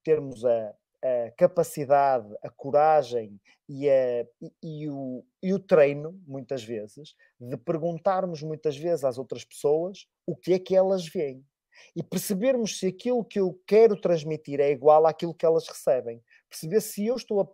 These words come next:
de facto, a transmitir a imagem que elas querem ver e, às vezes, ver,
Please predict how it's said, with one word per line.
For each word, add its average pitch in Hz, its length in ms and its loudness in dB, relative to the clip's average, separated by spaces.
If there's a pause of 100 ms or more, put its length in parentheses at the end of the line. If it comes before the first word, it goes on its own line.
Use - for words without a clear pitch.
de 127 100 -18
facto, - 380 -4
a - 40 -8
transmitir 156 480 -4
a 147 40 -2
imagem 147 420 -2
que 143 120 -2
elas 131 180 0
querem 117 240 -8
ver 123 320 -6 (400)
e, 214 420 -4 (300)
às 165 200 0
vezes, 190 320 -4
ver, 220 600 -2